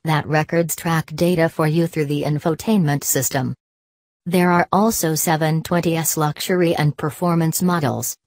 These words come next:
which each cost two hundred eighteen thousand twenty pounds. Luxury gets electric and heated seats, and performance adds carbon fiber for the air intakes and door mirrors.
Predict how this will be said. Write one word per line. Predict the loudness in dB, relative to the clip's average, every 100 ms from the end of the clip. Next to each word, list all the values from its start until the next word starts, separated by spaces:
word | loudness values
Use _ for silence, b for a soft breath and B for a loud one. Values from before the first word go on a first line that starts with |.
| _
which | -2 0
each | 0 0 -2
cost | -4 -2 -2 -2
two | -2 0 2
hundred | 2 2 2
eighteen | 2 -2 -2 2 4 4
thousand | 2 0 0 0 -2
twenty | 0 0 0
pounds. | 0 0 0 0 -2 -4 -10 _ _ _ 0
Luxury | 2 2 0 0 2 0
gets | -2 -4 0
electric | 0 2 0 0 -4 -2
and | -4
heated | 0 0 0 -2
seats, | -4 -2 -2 -4
and | -2 -2
performance | -2 0 2 2 2 0 0
adds | 0 -2 -4
carbon | -6 -2 0 2 0
fiber | 0 -2 -2 -2 -4
for | -4 -4
the | -2 -4
air | -2 -2
intakes | -2 -2 0 -2 -2
and | -2 0
door | 4 4 6
mirrors. | 4 4 2 0 -2 -6